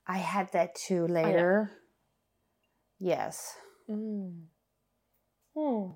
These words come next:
Speaker 1: Because we had somebody at school, so it was not, uh, you didn't need to drive somewhere, it was safe, blah, blah. It was just,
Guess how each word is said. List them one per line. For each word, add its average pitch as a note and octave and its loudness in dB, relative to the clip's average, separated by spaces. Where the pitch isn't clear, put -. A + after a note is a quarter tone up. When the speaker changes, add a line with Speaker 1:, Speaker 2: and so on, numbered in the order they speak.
Speaker 1:
Because F3 0
we E3+ -4
had D#3+ -6
somebody D3+ -4
at C#3+ -8
school, - -10
so D3+ -8
it D3 -6
was E3+ -14
not, D#3+ -10
uh, C3+ -6
you F3 -2
didn't E3+ 0
need D#3 0
to D#3 -6
drive G#3+ 2
somewhere, F3+ -2
it D3+ -8
was D#3 -6
safe, F3+ 0
blah, C#3+ -8
blah. D2 -6
It - -8
was F3 -14
just, F3+ -20